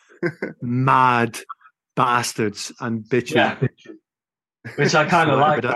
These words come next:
Speaker 3: man. I
Speaker 2: a
Speaker 3: felt
Speaker 2: lot of
Speaker 3: like
Speaker 2: them
Speaker 3: I,
Speaker 2: are, they're all,
Speaker 3: I felt like
Speaker 2: they're all
Speaker 3: I
Speaker 2: crazy.
Speaker 3: fitted
Speaker 1: Yeah.
Speaker 3: in with them. I think I went out,
Speaker 2: Yeah.
Speaker 3: the first time I went out with Dave, Dave McLean, we went to see Harvey Milk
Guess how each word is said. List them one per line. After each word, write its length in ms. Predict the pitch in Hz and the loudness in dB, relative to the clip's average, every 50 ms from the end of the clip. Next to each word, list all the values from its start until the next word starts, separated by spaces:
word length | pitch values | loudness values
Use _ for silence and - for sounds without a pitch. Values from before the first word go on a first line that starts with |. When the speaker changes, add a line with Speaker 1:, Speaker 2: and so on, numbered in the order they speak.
| 127 - | -4 -6
Speaker 3:
man. 100 | 127 127 | -6 -8
I 40 | 135 | -4
Speaker 2:
a 40 | - | 0
Speaker 3:
felt 40 | - | 2
Speaker 2:
lot 120 | 139 147 | 2 4
of 60 | 156 165 | 4 2
Speaker 3:
like 100 | 151 139 | 2 2
Speaker 2:
them 100 | 135 127 | 2 2
Speaker 3:
I, 40 | 127 135 | 0 0
Speaker 2:
are, 120 | 147 - _ _ _ _ _ _ _ _ | -2 -4 _ _ _ _ _ _ _ _
they're 120 | - 151 151 | 2 4 4
all, 180 | 165 185 175 165 - | 6 6 4 2 0
Speaker 3:
I 60 | - | 0
felt 180 | - 175 170 - - | 0 0 0 0 -2
like 120 | - - | -8 -2
Speaker 2:
they're 100 | - 147 | 2 4
all 160 | 160 165 156 160 | 4 4 2 0
Speaker 3:
I 40 | |
Speaker 2:
crazy. 500 | 156 156 160 143 175 202 - - 120 107 - - - - _ _ _ _ _ _ _ _ | -2 0 2 2 2 2 0 -4 -10 -10 -12 -20 -20 -20 _ _ _ _ _ _ _ _
Speaker 3:
fitted 260 | - - 110 - 151 151 | 0 0 2 2 2 2
Speaker 1:
Yeah. 60 | 156 | 4
Speaker 3:
in 120 | 156 165 | 4 4
with 100 | 165 151 | 2 2
them. 140 | 143 131 127 | 2 0 -2
I 280 | 135 - _ - - - - | -4 -10 _ -20 -20 -6 -6
think 140 | 180 170 165 | -4 0 0
I 60 | 151 | 2
went 200 | 156 160 160 160 | 2 2 2 4
out, 240 | 160 156 156 147 143 - - _ _ - - | 4 2 2 0 -2 -6 -14 _ _ -20 -20
Speaker 2:
Yeah. 140 | 120 107 - _ _ - - - _ _ | -20 -20 -20 _ _ -20 -20 -20 _ _
Speaker 3:
the 120 | - - | -18 -16
first 340 | - - 160 156 151 151 - | -4 0 2 2 2 0 0
time 220 | - 156 143 139 139 | 2 2 2 4 2
I 40 | |
went 200 | 139 143 143 143 | 2 2 2 2
out 200 | 147 143 139 135 | 2 0 0 -2
with 120 | 131 131 123 | -6 -6 -4
Dave, 300 | - 135 143 143 131 - | -2 0 0 0 -2 0
Dave 260 | - 147 147 143 135 | 0 2 2 2 -2
McLean, 460 | 127 - - - 151 147 151 151 139 135 | -4 -8 -6 -2 0 0 2 2 0 -2
we 80 | 131 | -2
went 220 | 127 139 135 123 - | -2 -2 -2 -4 -6
to 80 | - 120 | -10 -12
see 240 | - - 139 131 127 | -8 -6 -4 -2 0
Harvey 400 | 127 147 139 135 131 123 139 131 | 2 4 4 4 2 0 0 0
Milk 360 | 131 143 147 143 131 127 - | 2 2 2 0 -2 -6 -10